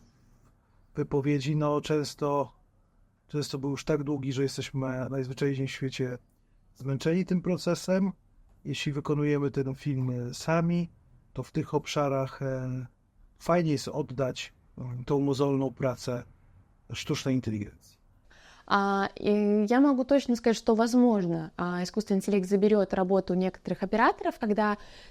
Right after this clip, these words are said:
Speaker 2: ты з-, видишь, э, работу искусственного интеллекта и понимаешь, что, м, это экономит бюджет, намного проще заплатить одному специалисту, чем всей команде.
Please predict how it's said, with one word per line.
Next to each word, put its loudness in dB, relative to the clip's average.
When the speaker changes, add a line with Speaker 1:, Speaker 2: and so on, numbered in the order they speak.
Speaker 2:
ты 8
з-, 2
видишь, 4
э, 4
работу 4
искусственного 2
интеллекта 4
и 4
понимаешь, 2
что, 2
м, -4
это 4
экономит 4
бюджет, 2
намного 4
проще 2
заплатить -2
одному 4
специалисту, 2
чем 2
всей 0
команде. 2